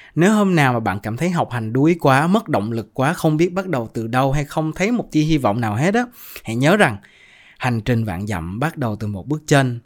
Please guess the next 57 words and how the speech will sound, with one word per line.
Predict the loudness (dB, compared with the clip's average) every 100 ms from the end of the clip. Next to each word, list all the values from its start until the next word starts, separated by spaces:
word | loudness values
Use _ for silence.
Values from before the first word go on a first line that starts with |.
| _ -20 -12 -2
Nghe | 2 4
thì | 2
đấy | 2 2 4
như | 4
đúng | 4 4
rồi, | 4 4
nhưng | 2
nó | 0
đúng | 2 2 2
đó |
mọi | 0 0
người | -2 -2
ạ. | -2 -4 _ -20 -12 0
Chỉ | 2
cần | 2 0
ta | 2
bắt | 2 0
đầu, | 4 4 4 -2 -12 _
dù | -6 -6 0
to | 2 4
hay | 2
nhỏ, | 0 -2 -4 -8 -2
dần | 0 0 0
dần | 0
thì | -2
ta | -4
cũng | -4 -2
sẽ | 0
đạt | 0 -2
được | -4
một | -4
cái | -2
gì | 0 2
đó. | 2 0 -4 _ -20 -10 0
Tới | 4
đoạn | 4 2
này | 0 0
hơi | 0 0 0
tricky | -2 0 0 2
nha. | 2 2 0 -10 -20 -20 -14 -2
Nhỏ | 0 0
tới | 2
mức | 2 2
nào | 0 0 -2 -8
thì | -8
gọi | -8
là | -8
nhỏ? | -10 -8 -6 -6 -8 _ -20 -20 0
Nhiều | 4 6
người | 4 4
bảo | 2
bạn | 2 0 -2
là |
dành | -4 -2
ra | -2 0
mười | 0 0
lăm, | 2 2 2 -2